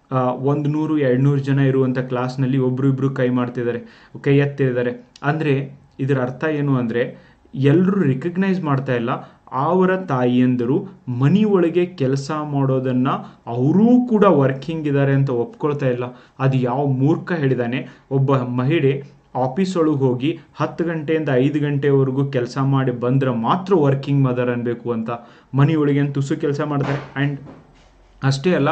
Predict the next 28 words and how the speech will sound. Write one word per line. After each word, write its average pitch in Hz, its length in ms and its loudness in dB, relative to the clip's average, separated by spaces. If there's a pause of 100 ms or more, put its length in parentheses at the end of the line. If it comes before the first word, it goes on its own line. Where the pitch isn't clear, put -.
(340)
ಮೂರು 180 320 6
ಹೊತ್ತು 160 340 -2
ಅಡುಗೆ 131 300 -2
ಮಾಡೋದು 147 360 -4
ಕೂಡ 151 180 -8
it's 139 440 -8
very, 139 240 2
very 156 220 -2
challenging, 135 440 -2
guys. 123 200 -2 (140)
ಅದ್ರೊಳಗೂ 156 520 0 (260)
ಈಗಿನ 147 400 0
ಒಂದು 147 300 -2
ಎಜುಕೇಟೆಡ್ 139 640 -2
ಹೆಣ್ಮಕ್ಳಿಗಂತೂ 139 920 -2 (220)
ಒಂದನೇದು 151 520 0 (160)
ಬಹಳಷ್ಟು 151 440 -4
ಜನಕ್ಕೆ 139 260 -2
ಅಡುಗೆ 131 260 2
ಬರ್ತಾ 139 300 -2
ಇಲ್ಲ, 127 100 -2 (340)
ಬಂದರೂ 165 360 2
ಕೂಡ 156 180 -2
ಮಾಡ್ಲಿಕ್ಕೆ 143 500 -2
ಟೈಮ್ 139 360 -4
ಇಲ್ಲ. 131 140 -2 (520)
And 139 200 2 (340)
ಇವತ್ತಿನ 185 500 -2